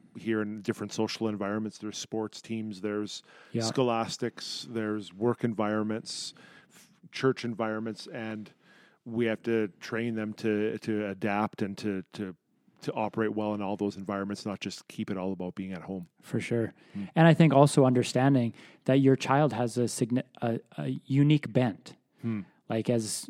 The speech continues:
Speaker 2: you know, Proverbs talk about, "Train up your child in the way they will go, and they'll not depart from it."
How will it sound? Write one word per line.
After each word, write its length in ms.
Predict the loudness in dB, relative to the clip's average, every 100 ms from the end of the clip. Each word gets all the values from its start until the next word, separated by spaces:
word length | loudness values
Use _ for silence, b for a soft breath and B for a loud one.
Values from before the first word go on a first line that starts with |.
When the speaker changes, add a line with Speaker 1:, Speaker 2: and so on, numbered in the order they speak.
| -6
Speaker 2:
you 80 | -2
know, 60 | 0
Proverbs 360 | 2 4 4 2
talk 180 | 0 0
about, 180 | -2 0
"Train 220 | 2 4
up 120 | 2
your 60 | -2
child 300 | 0 0 0
in 80 | -2
the 60 |
way 100 | -2
they 220 | 0 -2 -2
will 120 | -2
go, 260 | 0 0 0
and 220 | -4 -6
they'll 120 | -6
not 180 | -4 -6
depart 320 | -4 -2 0
from 160 | 2 4
it." 160 | 2